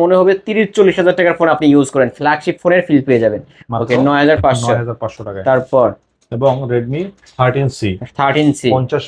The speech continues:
Speaker 2: মেগাপিক্সেল ক্যামেরা, পাঁচ হাজার এমএএইচ ব্যাটারি with box, আট জিবি, দুইশো ছাপ্পান্ন জিবি। আজকে দিচ্ছি আমরা মাত্র
Speaker 1: কত দিবেন আজকে?
Speaker 2: আট হাজার পাঁচশো।
Speaker 1: আট হাজার পাঁচশো?
Speaker 2: Only আট হাজার পাঁচশো।
Speaker 1: Only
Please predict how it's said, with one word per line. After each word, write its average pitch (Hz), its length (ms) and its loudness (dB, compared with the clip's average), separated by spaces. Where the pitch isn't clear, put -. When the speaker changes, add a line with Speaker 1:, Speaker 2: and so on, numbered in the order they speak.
Speaker 2:
মেগাপিক্সেল 139 540 -2
ক্যামেরা, 139 280 0
পাঁচ 131 220 2
হাজার 135 240 2
এমএএইচ 135 260 0
ব্যাটারি 139 320 -2
with 131 180 2
box, 143 260 4
আট 123 100 0
জিবি, 139 200 -2
দুইশো 135 220 -6
ছাপ্পান্ন 139 360 -6
জিবি। 151 160 -10
আজকে - 260 -4
দিচ্ছি 135 180 -8
আমরা 147 120 -2
মাত্র 120 200 -2
Speaker 1:
কত 135 100 2
দিবেন 123 220 4
আজকে? - 180 -8
Speaker 2:
আট 110 160 0
হাজার 156 240 -4
পাঁচশো। 107 260 -10
Speaker 1:
আট 139 120 0
হাজার 147 240 2
পাঁচশো? 139 360 -2
Speaker 2:
Only 143 200 -2
আট 117 80 -4
হাজার 113 180 -4
পাঁচশো। 110 160 -4
Speaker 1:
Only 131 160 2